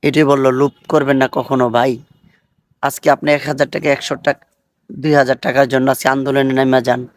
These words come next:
আপনার জীবনের কোনো মূল্যই নাই। হালালভাবে চলেন, এটা দোয়া করি, আল্লাহ সবারই ভালো রাখুক।"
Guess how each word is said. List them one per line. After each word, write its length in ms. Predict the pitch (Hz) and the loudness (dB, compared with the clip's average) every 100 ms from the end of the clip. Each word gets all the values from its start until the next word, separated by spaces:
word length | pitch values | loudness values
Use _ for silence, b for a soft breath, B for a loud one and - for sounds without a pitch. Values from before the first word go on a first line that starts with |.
| _ _ _ | _ _ _
আপনার 280 | 143 139 123 | -4 -4 -4
জীবনের 440 | 120 143 147 143 | -4 0 2 0
কোনো 180 | 135 139 | -2 -2
মূল্যই 440 | 131 139 147 147 127 | 0 2 4 2 0
নাই। 200 | 120 123 _ _ _ B B _ _ _ _ _ | -4 -10 _ _ _ B B _ _ _ _ _
হালালভাবে 560 | - 151 160 156 160 165 | 0 2 4 4 2 2
চলেন, 400 | - 160 165 233 _ _ _ _ _ _ _ _ - | 2 2 2 -2 _ _ _ _ _ _ _ _ -6
এটা 220 | 165 139 147 | -2 0 2
দোয়া 220 | 143 143 | 2 0
করি, 320 | 156 151 190 - - _ | 0 -4 -4 -6 -20 _
আল্লাহ 220 | - 143 139 | -2 0 0
সবারই 340 | 147 143 139 | 0 2 2
ভালো 240 | 131 131 | 0 0
রাখুক।" 320 | 139 131 160 | 0 -2 -4